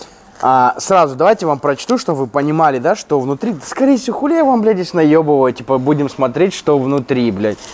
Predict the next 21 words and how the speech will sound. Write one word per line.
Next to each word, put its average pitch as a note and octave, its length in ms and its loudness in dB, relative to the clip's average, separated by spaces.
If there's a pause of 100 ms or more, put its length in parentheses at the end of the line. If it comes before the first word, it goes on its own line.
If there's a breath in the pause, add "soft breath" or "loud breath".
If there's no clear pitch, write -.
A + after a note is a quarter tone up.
(120)
Вы G3 120 4
уже G3+ 140 4
прекрасно F3+ 480 0
у D3+ 40 -4
всех F3+ 220 -4
в D3 80 0
историях E3+ 380 2
всё F3 180 0
увидели, C3 440 0
да? D#3+ 220 0 (640 loud breath)
Собственно, D#3 240 0
вот D3+ 100 2
такая D#3+ 300 2
вот C3+ 140 0
бумажечка, D#3 760 0
брошюрочка. F3+ 800 0 (320 loud breath)
Друг, F#3+ 280 0
сегодня G#3 460 0
точно F3+ 460 -2
твой D#3+ 260 2
день. C3+ 340 -2